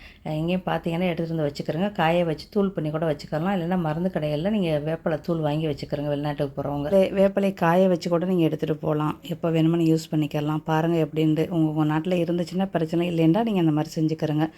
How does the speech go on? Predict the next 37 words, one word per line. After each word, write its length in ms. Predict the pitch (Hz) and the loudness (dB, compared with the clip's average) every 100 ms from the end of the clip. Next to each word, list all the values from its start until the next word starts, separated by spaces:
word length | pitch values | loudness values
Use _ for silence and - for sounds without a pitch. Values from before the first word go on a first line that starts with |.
| - - - | -20 -16 -8
இப்போ 200 | 190 190 | 0 2
அந்த 120 | 170 165 | 2 2
வெங்காய-, 380 | 165 175 175 - - | 4 2 0 -4 -4
வெங்காயத்துலயும் 840 | 170 160 175 170 165 160 170 233 | 2 2 2 0 0 0 2 0
அந்த 180 | 214 165 | 0 2
வேப்பிலையிலையும் 600 | 160 160 160 156 156 160 | 2 2 0 0 0 0
நல்லா 240 | 214 160 165 | 0 0 0
தண்ணி 340 | 165 160 170 | 0 0 2
ஊத்தி, 340 | 160 160 214 - | -2 -2 -6 0
ஹாட் 200 | 175 175 | 0 2
வாட்டர் 280 | 165 160 | -2 0
ஊத்தி 280 | 151 - 240 - - - - - | -2 -2 -8 -8 -20 -20 -10 0
ஒரு 140 | 175 | 2
ரெண்டு 240 | 170 170 | 4 2
நிமிஷம் 280 | 180 175 202 | 0 -2 -2
கொதிக்க 320 | 180 165 160 | -2 -2 0
விடுங்க. 180 | 160 170 | 2 4
அது 200 | 180 160 160 | 2 2 4
கொதிச்சிரும். 440 | 160 160 160 156 | 2 2 -2 0
கொதிச்சுன்னா 200 | 151 165 | -2 0
அடுப்பு 340 | 175 156 165 | 0 0 0
அடைச்சிருங்க. 440 | 151 147 151 147 156 - - - | -2 -2 -2 -2 -2 -8 -20 -14
உங்களுக்கு 340 | - 180 175 | -2 0 4
கொதிக்க 200 | 165 190 | 2 4
வைக்க 200 | 190 170 | 2 4
விருப்பம் 340 | 160 165 165 170 | 2 2 2 2
இல்லை 120 | 156 | 4
அப்படின்னா 240 | 151 185 | 2 2
அந்த 40 | 190 | 2
வெங்காயத்தையும் 460 | 165 165 165 175 | 2 2 2 0
வேப்பிலையும் 380 | 165 160 170 175 | 0 0 0 2
மிக்ஸியில 260 | 165 160 180 | 2 2 -2
போட்டு 120 | 156 160 | 0 2
நல்லா 560 | 160 156 175 165 160 | 2 4 2 2 0
அரைச்சிக்கிட்டு 460 | 151 160 165 156 202 | -2 -2 -2 -2 -4
தண்ணியை 360 | 196 156 165 156 | 0 2 4 2
ஊத்தி 320 | 151 - 220 | 0 -4 -8